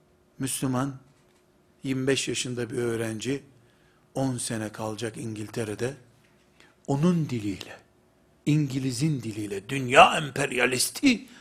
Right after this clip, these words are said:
vahşi ırk, İngilizlerin diliyle Resulullah'ın hadislerini öğrenecek. Doktor olacak, gelecek Ezher'de ders verecek.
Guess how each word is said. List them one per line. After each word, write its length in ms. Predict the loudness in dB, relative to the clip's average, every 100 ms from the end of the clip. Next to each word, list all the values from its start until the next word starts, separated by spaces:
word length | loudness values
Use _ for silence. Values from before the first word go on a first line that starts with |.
| 8
vahşi 960 | 12 12 12 0 4 12 12 12 4 8
ırk, 300 | 8 8 -2 -20 -20 -20 _ 0
İngilizlerin 840 | 2 4 4 2 4 2 2 0
diliyle 580 | 0 4 6 8 4 2 -6 -20 -20 _ _ _ _ _ -6
Resulullah'ın 1000 | -4 2 2 2 0 0 0 -2 -4 -8 -16 -4
hadislerini 680 | -2 -2 -6 -4 -4 -6
öğrenecek. 720 | -10 -14 -18 -18 -20 -20 -20 _ _ _ _ _ _ _ _ _ _ 4
Doktor 380 | 4 6 4 8
olacak, 580 | 8 8 6 4 0 -20 _ _ _ _ 6
gelecek 520 | 8 8 6 4 4 2
Ezher'de 720 | 2 4 2 2 4 0 0 -8 4
ders 320 | 4 4 -4
verecek. 540 | -10 -16 -18 -18 -20